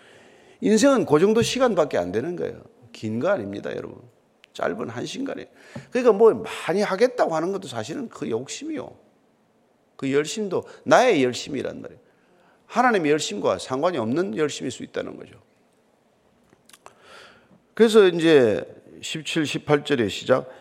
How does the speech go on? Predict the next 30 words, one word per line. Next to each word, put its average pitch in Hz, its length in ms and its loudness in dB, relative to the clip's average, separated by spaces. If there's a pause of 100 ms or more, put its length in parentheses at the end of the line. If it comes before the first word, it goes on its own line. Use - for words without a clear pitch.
(140)
"이스라엘과 143 600 6
이방인들에게서 139 720 6
내가 143 280 6
너를 170 280 4
구원하여 190 480 6
그들에게 185 400 4
보내어 156 460 4 (320)
그 208 80 6
눈을 247 420 6
뜨게 214 240 2
하여 151 280 8
어둠에서 185 500 6
빛으로 139 500 0
사탄의 165 540 4
권세에서 160 640 2
하나님께로 151 500 4
돌아오게 139 480 6
하고 123 260 4 (360)
죄 170 180 4
사함과 175 440 6
나를 156 220 8
믿어 156 260 4
거룩하게 185 480 4
된 160 200 2
무리 196 160 4
가운데서 151 520 2
기업을 220 680 8 (300)
얻게 123 340 6
하리라." 135 460 8
하더이다. 139 580 4